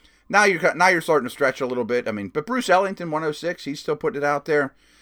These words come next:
And Martavis Bryant, to me, is probably the most note, or the least, the last noteworthy one at one eighteen. And we know now why he fell to one eighteen. He's obviously not, there's a lot,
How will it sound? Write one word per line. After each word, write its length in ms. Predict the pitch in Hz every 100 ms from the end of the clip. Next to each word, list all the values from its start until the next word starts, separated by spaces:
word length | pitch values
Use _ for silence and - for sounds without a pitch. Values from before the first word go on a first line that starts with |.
| _ 151
And 120 | 170
Martavis 460 | 170 214 175 151
Bryant, 300 | 143 147 139
to 100 | -
me, 100 | 123
is 80 | 117
probably 200 | - 117
the 80 | 110
most 340 | 113 107 -
note, 300 | 104 113 110 -
or 140 | 113
the 80 | 110
least, 320 | 123 135 -
the 80 | 123
last 320 | 139 147 -
noteworthy 680 | 120 123 - - 104 101 95
one 300 | 90 98 92
at 80 | 87
one 200 | 110 107
eighteen. 560 | 95 - 113 107 98 - _ _ _ _ _ -
And 200 | 175 165
we 160 | 156
know 380 | 139 131 123 113 90
now 540 | 98 135 123 110 117 87
why 280 | 98 104 104
he 140 | 104 101
fell 240 | 110 101
to 60 | 92
one 160 | 98
eighteen. 400 | 95 95 127 107
He's 160 | 101 98
obviously 320 | 101 95 98
not, 220 | 98 92 _
there's 180 | 101 104
a 40 |
lot, 180 | 139 113